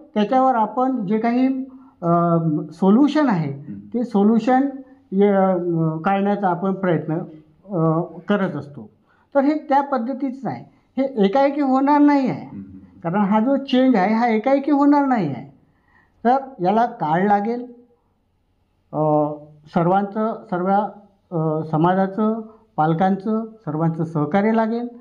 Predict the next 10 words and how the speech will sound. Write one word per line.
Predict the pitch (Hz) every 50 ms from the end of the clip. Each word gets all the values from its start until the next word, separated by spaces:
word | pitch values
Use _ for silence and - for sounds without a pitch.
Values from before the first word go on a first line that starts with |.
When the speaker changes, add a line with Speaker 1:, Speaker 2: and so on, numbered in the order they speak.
| - - _ _ _ -
Speaker 1:
आणि | 185 190 220
मला | 233 247 262 262
अपेक्षा | 262 254 254 302 302 302 - 294 285 247
आहे | 208 175 139 - - - - - _ _ -
की | 226 226 254 262 269 285 285 269 - - - - _ _ _ _ _ _ _ -
पालक | - 165 185 214 233 226 214 226
जे | 247 247
आहे, | 233 240 233 254 262 262 262 254 - - - _ _ _ _ _ -
हे | 185 185
सर्व | 185 180 175 185 196 208 214 226